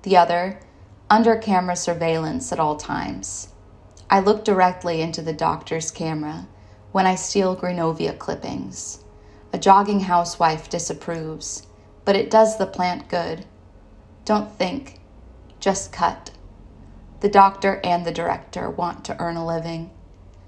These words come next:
I want to be perfect in my aloneness, waiting for answers in a thicket of weeds. I mistook solitude for punishment. It was purgatory. So wheel me into the surgical theater.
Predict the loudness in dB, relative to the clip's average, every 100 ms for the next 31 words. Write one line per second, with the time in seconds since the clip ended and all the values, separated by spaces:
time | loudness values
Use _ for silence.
0 | -20 0 6 6 6 0 -4 -8 -8 -8
1 | -4 -4 -2 -8 -8 -8 -4 -4 -4 -4
2 | -6 -8 -10 -8 -8 -8 -10 -20 -18 0
3 | 4 6 4 0 -4 -4 -4 -4 -8 -8
4 | -10 -14 -10 -8 -8 -6 -4 -6 -6 -8
5 | -8 -10 -10 -10 -12 -10 -10 -10 -18 -20
6 | -20 -20 -20 -8 0 2 4 2 -2 -4
7 | -2 2 2 2 -4 -4 -6 -6 -8 -4
8 | -4 -2 -6 -6 -8 -10 -14 -20 -20 -18
9 | -12 -4 -2 -2 -4 -4 -4 -4 -8 -6
10 | -6 -8 -12 -16 -14 -12 -12 -12 -2 2
11 | 4 6 6 4 2 2 4 2 0 0
12 | -2 -2 -4 -2 -4 -2 -4 -6